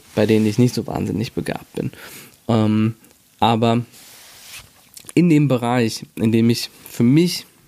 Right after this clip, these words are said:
meine individuelle Exzellenz erreicht habe oder auf dem Weg bin, die zu erreichen, ähm, brauche ich auch das Selbstvertrauen, um das, was ich kann und was ich mir erarbeitet habe,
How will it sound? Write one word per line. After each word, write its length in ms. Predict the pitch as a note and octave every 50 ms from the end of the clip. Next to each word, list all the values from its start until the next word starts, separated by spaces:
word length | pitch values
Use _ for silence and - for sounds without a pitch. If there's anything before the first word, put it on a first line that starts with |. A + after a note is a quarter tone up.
| _ _ _ _ _ _ _ _ _ _ _ _ _
meine 340 | - A2 A2+ A2+ B2 C3 B2+
individuelle 600 | - B2+ B2 B2 A#2 A#2 A#2 A#2 G#2 G#2 A2 A2
Exzellenz 580 | G#2 G#2+ - - - G#2+ G#2 G#2 A2 G#2+ G#2+ -
erreicht 440 | - - - A#2 C3+ D3+ C#3+ D3 -
habe 140 | G#2+ G2+
oder 180 | G#2 G#2 G#2 G#2
auf 100 | A2 -
dem 280 | - - - A2+ G#2+ G#2+
Weg 200 | B2 B2+ - -
bin, 120 | A#2 A2
die 100 | G#2+ -
zu 140 | - - F#2+
erreichen, 440 | D2 - - - - - - - - _ _ - - - - - - - - - _ _ - - -
ähm, 280 | G#2 G2+ G2 G2 A2+ - _ _ _ _ _ _ _ _
brauche 360 | - G#2+ A2+ A#2 A#2 A2+ A#2+
ich 180 | A2 - - -
auch 300 | G2 G2 G#2+ A#2 - - _ _ _ _ _ _ _ _ _ - - _ _ _ -
das 180 | - G#2+ -
Selbstvertrauen, 840 | - A#2 B2+ - - - C3+ B2 - - - A2 G#2 G#2 G#2+ A2 A2+ A2 _ _ _ - - - _ _ _ _ _ _ _
um 400 | - A#2+ B2 B2+ B2+ B2+ C3 C3 - _ _ _ - _ _ _ _ _ _ _ _ _ _ _
das, 300 | - A#2 C3+ - - A#2
was 200 | A2 G#2 - -
ich 220 | A#2 - - - - _ _ _ _ _ _ _ _ -
kann 440 | - - - A#2+ C3 D#3+ G3 G#3+ - - _ - - _
und 100 | - A#2
was 160 | A2 A2 G#2+ -
ich 120 | - -
mir 140 | A#2 G2 G2
erarbeitet 720 | - - - - C3 C#3+ D3+ D3 D3 D3 D3+ D3 - -
habe, 340 | C3+ C3+ C3 B2 A#2+ A#2 C3